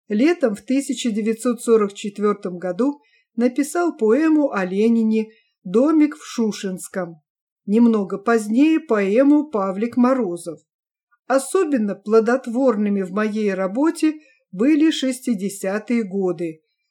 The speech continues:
Появились за это время сборники «Думы», «Ладонь»,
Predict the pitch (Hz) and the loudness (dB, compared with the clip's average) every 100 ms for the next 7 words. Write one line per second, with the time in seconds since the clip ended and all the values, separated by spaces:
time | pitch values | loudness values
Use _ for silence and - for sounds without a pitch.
0 | _ 220 247 269 339 311 294 226 254 262 | _ 2 6 6 6 6 4 4 4 4
1 | 262 240 240 247 233 226 190 160 202 254 | 4 0 2 2 2 0 -2 -4 2 2
2 | 254 247 240 208 165 208 208 220 262 285 | 4 0 -2 -6 -4 -2 0 2 0 -2
3 | _ _ - 190 208 165 190 202 247 | _ _ -6 -2 -2 -2 0 4 4